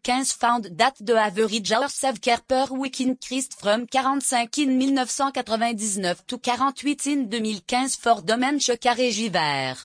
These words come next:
Over the same time period, weekly hours of care decreased for non-dementia caregiver from trente-quatre to vingt-quatre. Caring for a person with Alzheimer or another dementia pose special challenge.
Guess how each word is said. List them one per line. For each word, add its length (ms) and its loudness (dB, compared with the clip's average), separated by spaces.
Over 400 2
the 140 -2
same 320 0
time 380 0
period, 640 -2
weekly 560 -4
hours 300 0
of 180 0
care 300 0
decreased 500 -4
for 220 0
non-dementia 800 0
caregiver 680 2
from 360 0
trente-quatre 640 -4
to 140 -6
vingt-quatre. 720 -4
Caring 320 2
for 160 2
a 60 2
person 540 0
with 160 -2
Alzheimer 680 2
or 200 2
another 440 2
dementia 540 0
pose 280 0
special 540 2
challenge. 920 -2